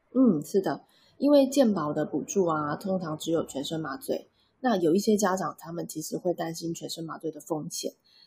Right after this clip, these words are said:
所以他们其实会想要舒眠。那有一些医院像，呃，北医他们就是有自己医院挪出这一块经费来帮助有身心障碍手册的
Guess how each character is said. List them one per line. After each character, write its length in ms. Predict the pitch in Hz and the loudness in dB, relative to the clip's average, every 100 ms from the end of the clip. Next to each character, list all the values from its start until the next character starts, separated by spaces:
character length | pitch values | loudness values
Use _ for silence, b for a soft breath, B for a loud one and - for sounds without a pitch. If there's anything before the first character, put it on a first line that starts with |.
| b | b
所 160 | - 214 | 0 2
以 20 | |
他 140 | 208 | 2
们 160 | 202 185 | 0 -2
其 140 | - | -4
实 140 | 170 175 | -4 0
会 120 | 180 | 0
想 180 | - 170 | -2 -12
要 120 | 170 | -12
舒 320 | 175 - 151 | -10 -6 -4
眠。 240 | 156 170 220 _ _ _ | -4 -8 -12 _ _ _
那 220 | 262 240 240 | -4 -2 0
有 160 | - 175 | 2 4
一 120 | 214 | 2
些 500 | 226 - 208 202 202 _ | 0 2 2 2 -2 _
医 140 | 214 | -2
院 180 | 208 202 | 2 2
像， 500 | 220 220 202 196 - - _ | 2 0 0 -2 -6 -12 _
呃， 420 | 190 90 - - - _ _ | -8 -6 -8 -14 -20 _ _
北 140 | 175 | 0
医 120 | 165 196 | 0 0
他 140 | 214 | 0
们 160 | 220 190 | 0 0
就 100 | 196 | -2
是 200 | 214 190 | -2 0
有 320 | 170 - - _ - | 0 -2 -6 _ -2
自 140 | 277 | 0
己 160 | 240 160 | 0 -2
医 160 | 196 | 2
院 240 | 202 190 170 | 4 4 4
挪 200 | 160 170 | 4 2
出 220 | - 202 | 2 0
这 160 | 202 | 2
一 60 | 196 | 0
块 200 | 196 196 | 2 -4
经 300 | - 180 180 | -2 -4 -4
费 220 | 196 185 | 0 0
来 320 | 160 147 143 _ _ _ _ | 0 -8 -12 _ _ _ _
帮 200 | 196 202 | -6 -4
助 200 | 202 208 | -2 -2
有 180 | 190 - | 0 -2
身 160 | - 190 | -2 -2
心 160 | 202 | 0
障 160 | 202 196 | 0 -2
碍 80 | 190 | -2
手 220 | 175 - | -4 -8
册 200 | - 185 | -2 -2
的 280 | 160 - | -2 -8